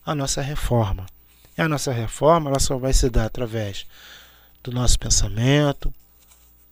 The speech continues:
do nosso verdadeiro e real re-, arrependimento,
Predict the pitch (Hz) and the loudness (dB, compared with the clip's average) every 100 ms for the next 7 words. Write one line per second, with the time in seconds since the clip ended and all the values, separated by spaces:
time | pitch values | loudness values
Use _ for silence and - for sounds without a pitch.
0 | _ 135 131 135 - 123 123 123 113 135 | _ -8 -2 2 2 4 4 4 6 8
1 | 143 131 120 120 120 113 - 107 110 - | 10 8 8 6 6 2 0 4 6 6
2 | 110 98 95 110 139 147 143 - | 2 -2 -4 2 4 4 2 -6